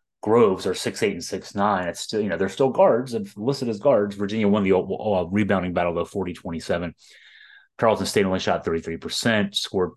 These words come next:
seven, but point seven five eight points per possession. So good work on defense from Virginia. Uh, a thing not to like, twenty-four of thirty-nine at the line, fourteen of twenty-six in the second half. That is not going to cut it, to say the least.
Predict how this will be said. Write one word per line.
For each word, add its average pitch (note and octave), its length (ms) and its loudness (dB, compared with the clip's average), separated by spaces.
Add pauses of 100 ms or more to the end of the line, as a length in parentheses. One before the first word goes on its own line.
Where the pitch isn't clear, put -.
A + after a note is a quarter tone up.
(140)
seven, G2 420 0
but G2 220 -6
point C3+ 240 0
seven G#2+ 240 -2
five G2 300 0
eight F2+ 120 -4
points F2+ 220 -12
per F#2 100 -8
possession. F#2+ 460 -2
So D#2+ 280 -4 (440)
good G#2 100 0
work G2 220 4
on E2+ 100 -2
defense F2+ 360 -4
from F#2+ 100 -6
Virginia. F#2 460 -2 (720)
Uh, E2+ 400 -2
a G2 60 -8
thing F#2+ 200 -2
not G2 220 0
to G2 80 -2
like, F#2+ 320 2
twenty-four A#2+ 520 2
of - 120 0
thirty-nine F#2+ 380 -2
at F2 60 -8
the E2+ 80 -8
line, F#2 360 -2
fourteen A#2 560 -4
of E2 80 -8
twenty-six F#2+ 580 -4
in F#2 60 -8
the F2 60 -6
second F2 340 -6
half. E2+ 260 -4
That - 160 2
is E2+ 160 -4
not F#2+ 320 0
going F#2+ 220 0
to E2+ 80 -10
cut F#2+ 180 -2
it, F#2 140 -4
to G2+ 60 -10
say - 180 -10
the C#2 80 -14
least. G#2+ 460 -4